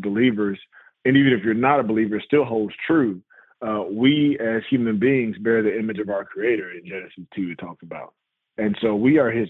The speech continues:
image bearers. And because of that, our lives have value. And there's a, there's a distinction between our lives as human beings and the lives of the other creation. And so the sanctity of life, protecting life,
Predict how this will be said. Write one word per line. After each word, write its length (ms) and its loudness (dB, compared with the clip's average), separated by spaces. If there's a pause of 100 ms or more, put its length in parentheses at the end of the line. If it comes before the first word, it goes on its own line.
image 300 0
bearers. 320 -2
And 100 -6
because 360 -2
of 120 -2
that, 260 -8 (380)
our 200 4
lives 520 0 (340)
have 200 -2
value. 480 -4 (600)
And 220 -4
there's 280 2
a, 160 -2 (100)
there's 180 -4
a 60 0
distinction 640 -2
between 420 -4
our 280 0
lives 380 0
as 140 -6
human 240 -2
beings 400 0
and 160 -16
the 40 -12
lives 500 -8
of 280 -8 (320)
the 140 0
other 300 0
creation. 580 0 (640)
And 260 -2
so 400 2 (240)
the 80 2 (100)
sanctity 400 2
of 140 0
life, 320 -2 (100)
protecting 580 -2
life, 320 -6